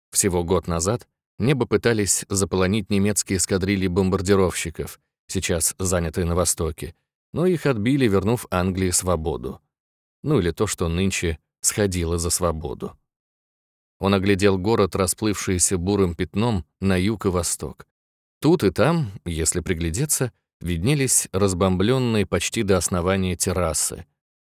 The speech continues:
На каждой улице стояли дома с заколоченными окнами,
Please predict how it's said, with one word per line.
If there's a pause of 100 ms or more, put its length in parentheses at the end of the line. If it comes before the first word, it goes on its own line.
(140)
На
каждой
улице (220)
стояли
дома
с
заколоченными
окнами,